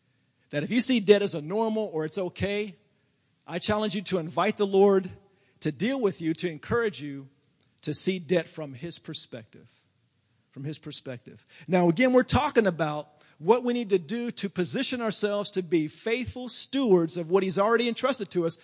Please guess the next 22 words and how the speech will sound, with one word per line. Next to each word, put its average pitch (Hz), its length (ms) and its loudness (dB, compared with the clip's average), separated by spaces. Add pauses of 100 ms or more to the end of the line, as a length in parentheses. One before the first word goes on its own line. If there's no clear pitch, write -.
(160)
so 208 200 4
He 226 120 6
can 233 140 8
entrust 208 360 2
more 185 260 0
to - 220 0
us. - 280 -16 (400)
Remember, 170 160 4
that's 196 180 4
the 202 80 2
goal. 170 320 -6 (1200)
So 160 140 -8
first 226 260 0
thing 220 160 0
is, 214 200 0
is 156 140 -4
my 156 120 -8
attitude 190 340 -6
towards 170 280 0
debt 160 220 -2
has 151 120 -4
changed. 123 560 -12